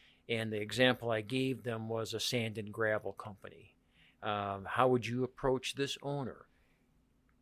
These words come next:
And the C P A raised his hand and said, "Well, my first question would be,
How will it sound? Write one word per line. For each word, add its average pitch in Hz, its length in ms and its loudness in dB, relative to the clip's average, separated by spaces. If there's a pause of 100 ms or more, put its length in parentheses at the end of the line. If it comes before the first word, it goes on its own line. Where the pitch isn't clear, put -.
(120)
And 117 540 -2 (320)
the 113 100 -10
C 131 220 -2
P 117 200 0
A 107 60 2
raised 110 300 -4
his - 120 -4
hand 117 600 -8
and 110 140 -12
said, 104 320 -8
"Well, 110 100 -8
my 143 220 -4
first 127 360 -4
question 104 520 -4
would 101 180 -10
be, 101 340 -10